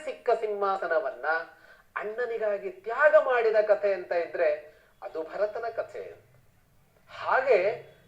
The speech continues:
ಸಿಂಹಾಸನವನ್ನ ತ್ಯಾಗ ಮಾಡಿದವ, ತ್ಯಾಗ ಮಾಡಿದವ ಅಂತ ಮಾತ್ರ ಅಲ್ಲ, ಹದಿನಾಲ್ಕು ವರ್ಷಗಳ ಕಾಲ ರಾಮ ಕಾಡಿನಲ್ಲಿ ಹೇಗೆ ಬದುಕ್ತಾನೋ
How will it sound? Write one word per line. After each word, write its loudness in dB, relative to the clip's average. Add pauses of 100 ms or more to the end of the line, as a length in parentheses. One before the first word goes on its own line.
(100)
ಸಿಂಹಾಸನವನ್ನ -2
ತ್ಯಾಗ 0
ಮಾಡಿದವ, 0 (760)
ತ್ಯಾಗ 0
ಮಾಡಿದವ 2
ಅಂತ 4
ಮಾತ್ರ 2
ಅಲ್ಲ, 4 (720)
ಹದಿನಾಲ್ಕು -2
ವರ್ಷಗಳ 0
ಕಾಲ 0
ರಾಮ 4
ಕಾಡಿನಲ್ಲಿ 0
ಹೇಗೆ 6
ಬದುಕ್ತಾನೋ 2